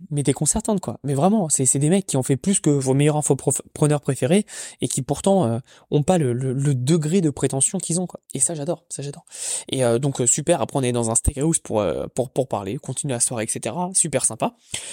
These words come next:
Et, euh, et, et donc là, euh, aujourd'hui, je me posais, je faisais un peu un point sur mon année. Euh, comme vous le savez, hein, je, je, je m'en, je m'en cache pas, moi, j'ai fait une, je fais une année deux mille vingt-deux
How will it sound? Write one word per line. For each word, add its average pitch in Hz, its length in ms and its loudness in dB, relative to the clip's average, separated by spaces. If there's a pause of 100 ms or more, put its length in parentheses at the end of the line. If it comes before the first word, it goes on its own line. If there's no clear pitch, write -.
(240)
Et, 147 180 2
euh, 110 380 2 (1040)
et, 127 480 -2
et - 20 -2
donc 135 200 -4
là, 180 120 4
euh, 120 260 -2 (380)
aujourd'hui, 165 300 4
je 226 60 2
me 180 60 4
posais, 143 300 2
je - 80 0
faisais 139 160 0
un 131 100 0
peu 190 120 2
un 175 80 2
point 202 160 0
sur 139 160 0
mon 135 100 -2
année. 131 300 -2 (360)
Euh, 113 80 0
comme 151 200 2
vous 147 80 4
le 143 40 2
savez, 185 260 2
hein, 156 200 2
je, 131 160 -2
je, 120 260 -8
je 135 120 -6
m'en, 131 120 -2
je 143 120 0
m'en 139 100 2
cache 139 160 0
pas, 214 140 2
moi, 180 120 2
j'ai 143 120 0
fait 143 140 -2
une, 113 280 -2
je 110 100 0
fais - 80 0
une 135 60 2
année 135 200 2
deux 143 100 2
mille 143 160 2
vingt-deux 139 260 2